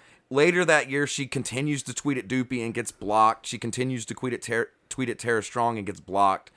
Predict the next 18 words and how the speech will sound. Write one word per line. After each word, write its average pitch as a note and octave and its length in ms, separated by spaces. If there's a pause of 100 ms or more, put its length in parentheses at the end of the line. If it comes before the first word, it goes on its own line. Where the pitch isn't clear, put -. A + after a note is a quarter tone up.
(200)
She - 140
makes D3 180
a B2+ 60
new D#3 320
tweeter, B2+ 500 (220)
Twitter A#2+ 320
to A2+ 100
refollow C#3+ 580
them, G2+ 280 (320)
but, - 260
and B2 160
not B2 300
post B2+ 280
anything, E3 380
but C3+ 100
then C3+ 100
she - 140
soon C#3 540